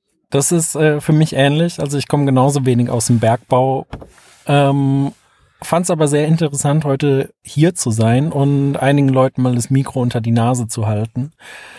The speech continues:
Ähm, was ich auffallend fand, so richtig gut zu sprechen auf die Politik war von denen niemand. Und, ähm, es war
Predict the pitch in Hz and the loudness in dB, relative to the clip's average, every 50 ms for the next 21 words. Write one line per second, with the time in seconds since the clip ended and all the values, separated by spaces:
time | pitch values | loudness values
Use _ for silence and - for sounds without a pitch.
0 | - - _ _ - _ _ 143 139 139 139 147 147 139 135 127 139 170 - - | -20 -20 _ _ -20 _ _ 2 2 2 2 2 2 0 2 2 2 2 2 0
1 | 170 - - - _ - 123 151 185 185 - - - 117 120 117 113 113 113 113 | -2 -2 -4 -10 _ -2 0 0 0 -4 -2 0 0 0 2 2 0 0 -2 -4
2 | - _ _ _ - - - 135 120 117 107 101 101 - _ _ _ _ _ _ | -8 _ _ _ -12 -4 -2 0 0 0 0 -2 -4 -8 _ _ _ _ _ _
3 | _ _ _ 143 123 123 117 123 156 170 - _ - 151 - _ - 160 175 - | _ _ _ -4 -2 -2 -2 -2 -4 -6 -4 _ -4 -4 -4 _ -2 -2 -2 -2
4 | - - 135 - - - _ - - 101 107 131 - - 175 175 185 180 175 180 | -2 -2 -2 -4 -4 -6 _ -8 -4 -4 -4 -4 -2 -2 0 0 0 0 0 -2
5 | 180 - _ _ _ _ _ _ _ _ 143 135 - - 139 120 - - 113 107 | -4 -8 _ _ _ _ _ _ _ _ -4 -4 -2 -2 -6 -4 -2 -2 -2 -2
6 | 104 - - 139 170 - - - 151 143 135 - - 139 135 123 131 131 123 113 | -2 -2 -2 -2 -2 -2 -2 0 0 0 0 0 -2 -2 0 0 2 2 2 4
7 | 110 110 113 117 123 135 143 151 165 185 196 214 _ _ _ _ _ - - - | 4 4 4 4 2 0 0 0 0 -2 -4 -6 _ _ _ _ _ -20 -20 -20
8 | - - _ _ _ _ _ _ _ _ - 151 151 160 165 170 170 170 170 165 | -20 -20 _ _ _ _ _ _ _ _ 0 0 2 2 2 0 0 0 -2 -4
9 | 160 - - 151 151 151 151 151 151 156 156 151 151 151 156 170 - _ _ _ | -4 -2 -2 0 0 0 0 0 0 0 -2 -2 -2 -4 -6 -8 -10 _ _ _
10 | _ _ _ _ _ _ _ _ _ _ _ _ _ _ - - 156 151 156 170 | _ _ _ _ _ _ _ _ _ _ _ _ _ _ -10 -2 0 2 2 4
11 | 180 175 165 | 4 2 2